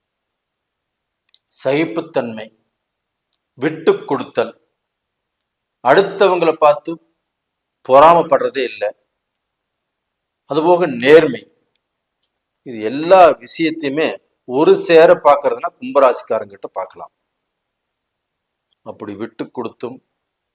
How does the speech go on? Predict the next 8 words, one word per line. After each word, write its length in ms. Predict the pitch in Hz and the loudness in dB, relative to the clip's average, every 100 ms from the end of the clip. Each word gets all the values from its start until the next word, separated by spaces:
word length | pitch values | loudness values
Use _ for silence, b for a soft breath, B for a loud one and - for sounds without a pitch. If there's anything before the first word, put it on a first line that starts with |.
| - | -20
அப்படி 280 | 117 - 110 113 120 | -18 -16 -16 -16 -14
ரொம்பவுமே 520 | 123 156 160 160 151 151 - - | -12 -8 -6 -6 -8 -10 -10 -2
சகிச்சு, 540 | 143 165 - - 170 165 - - _ _ _ _ _ _ _ _ _ - 123 | -2 -2 -6 -10 -10 -10 -16 -20 _ _ _ _ _ _ _ _ _ 0 4
வாழ்க்கையில 540 | 165 - 170 156 151 131 | 4 2 -2 0 -2 -4
ரொம்ப 320 | 170 170 160 120 123 | -6 -4 -4 -6 0
நேர்மையாக 640 | 165 214 208 190 180 180 147 139 | 6 6 6 4 4 2 -6 -10
இருந்து, 340 | 170 170 147 160 _ _ _ _ _ _ _ _ _ _ _ _ | -10 -12 -12 -12 _ _ _ _ _ _ _ _ _ _ _ _
தன்னுடைய 320 | - 117 110 | -10 -8 -10